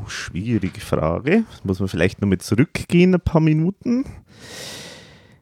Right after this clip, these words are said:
Welches Getränk verschlägt dem Moderator die Sprache? Also dem Moderator des Podcasts.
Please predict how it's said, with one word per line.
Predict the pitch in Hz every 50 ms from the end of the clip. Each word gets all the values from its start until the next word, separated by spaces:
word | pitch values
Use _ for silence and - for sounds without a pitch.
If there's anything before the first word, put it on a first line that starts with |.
| _ _ _
Welches | - 113 101 104 139 - - - 214 208 - - -
Getränk | 180 - - - - 160 139 110 92 - - - - - - _ _
verschlägt | _ - - 110 - - - - 101 104 117 127 - - - - _ -
dem | 110 104
Moderator | 101 101 101 92 98 95 92 98 123 180 208 - - - 92 90 95 113 143 143 - _ -
die | -
Sprache? | - - - - - 170 180 175 170 - - - - - - - - - - - - - - - - _ _ _ _ _ _ _ _ _ _ _ _
Also | - - 92 98
dem | 90 95
Moderator | 92 90 85 87 85 90 - - 92
des | 85 95 - - - _ _
Podcasts. | - 117 - - - - - 107 107 - - - - - -